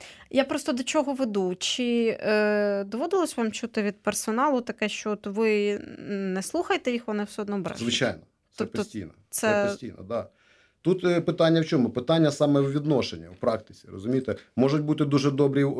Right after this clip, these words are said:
Speaker 2: умови в установі, але, е, з боку, е, персоналу і з боку засуджених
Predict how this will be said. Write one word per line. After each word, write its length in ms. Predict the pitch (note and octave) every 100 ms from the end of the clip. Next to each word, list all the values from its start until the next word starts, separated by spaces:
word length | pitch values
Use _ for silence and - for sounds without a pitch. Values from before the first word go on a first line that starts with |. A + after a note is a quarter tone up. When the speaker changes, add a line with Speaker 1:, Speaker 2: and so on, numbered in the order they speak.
| C3+ C3 C3 C3 C3
Speaker 2:
умови 480 | C#3 D3 D3+ C#3+ B2+
в 80 | B2+
установі, 480 | A#2+ C#3+ E3 G3 D#3
але, 380 | B2+ C3 B2 - - _ _ _ -
е, 120 | G#2+
з 80 | G#2+
боку, 580 | A#2 C#3 C3 B2 A2+ -
е, 60 | A#2+ A2+ A2+ A#2 - - -
персоналу 680 | - B2 C3 C3 D3 C3+ A2+
і 20 |
з 60 | G#2+
боку 280 | A2 A#2+ A#2+
засуджених 640 | A2+ A#2 D#3 C#3 A2+ G2